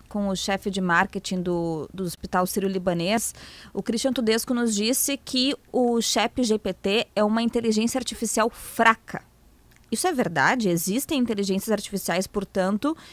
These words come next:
que são muito mais fortes, como essa que tu citaste do caso do funcionário do Google.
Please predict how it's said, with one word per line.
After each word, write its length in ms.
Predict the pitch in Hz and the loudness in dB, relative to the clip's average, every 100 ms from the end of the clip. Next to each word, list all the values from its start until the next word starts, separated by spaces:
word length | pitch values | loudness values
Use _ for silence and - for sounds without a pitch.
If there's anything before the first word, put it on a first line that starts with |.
| - - | -20 -4
que 100 | 220 | -4
são 300 | - 220 226 | 0 2 4
muito 500 | 233 247 285 320 302 | 4 2 2 0 0
mais 380 | 240 233 254 - | 2 0 -2 -4
fortes, 800 | - 214 196 233 - 320 349 - | 0 4 6 4 2 -2 -2 -2
como 540 | 262 240 262 285 311 - | -2 2 2 0 -2 -2
essa 300 | 214 240 262 | 0 0 -4
que 100 | - | -6
tu 100 | 254 | -8
citaste 520 | - 247 208 208 240 | -6 -2 2 2 2
do 100 | 233 | -6
caso 320 | - 214 214 | 0 2 2
do 80 | 220 | -2
funcionário 400 | - 226 226 208 | -2 -2 0 0
do 100 | 208 | -2
Google. 400 | 220 254 190 165 | 2 2 2 -6